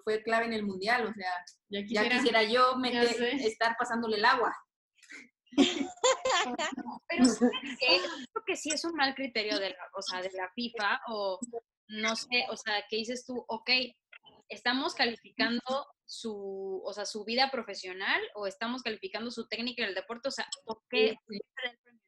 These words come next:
Speaker 3: no? Entonces, sí que si te vas en la parte de, a ver, ¿a quién admiras más por técnica en la cancha? Ah, bueno, pues hay un montón, pero pues ya
Speaker 1: Sí.
Speaker 3: te vas a, oye, ¿quién se merece el mérito por su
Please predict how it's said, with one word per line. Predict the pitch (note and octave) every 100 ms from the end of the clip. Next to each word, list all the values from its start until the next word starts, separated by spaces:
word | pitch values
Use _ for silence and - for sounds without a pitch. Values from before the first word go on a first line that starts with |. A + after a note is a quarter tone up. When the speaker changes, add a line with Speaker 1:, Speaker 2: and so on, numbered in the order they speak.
| _ -
Speaker 3:
no? | A#3+
Entonces, | A#3 G#3 A#3 A#3 - _
sí | - A#3 A#3
que | A3+
si | A#3+ A#3
te | A3+
vas | A3+ A#3
en | D4+
la | B3+
parte | A#3 A#3 B3
de, | A3
a |
ver, | G#3 G#3
¿a | G3
quién | - A#3+
admiras | C4 B3+ B3 B3
más | A3+ A3 -
por | A3+ -
técnica | G#3 G#3+ - G#3 G3
en | F#3
la | F3+ F3+
cancha? | G#3+ G#3 A#3 E4 - _ _ _
Ah, | F3+ F#3
bueno, | A3+ C4+ G3 -
pues | F3+
hay | G3+ A#3+ C4+
un | B3
montón, | G#3+ G3 F3 _ A#3+ E4 D#4+ G3+ _ _ _ _ _
pero | A3 G#3+ G#3+ G#3+
pues | A3
ya | A3 A3 A3
Speaker 1:
Sí. | -
Speaker 3:
te | A#3+
vas | G#3+ A3 A3
a, | A#3+ A3+
oye, | A3+ G#3+ -
¿quién | A#3
se | A3+ B3
merece | G#3+ A3 A3+ A3 - A3 G#3+ G#3+ - _ -
el | F#3+ G3
mérito | G#3 G#3+ G#3+ A3 - G#3 G#3 G#3
por | G3 F#3 F#3 F3 F3
su | - F#3 F3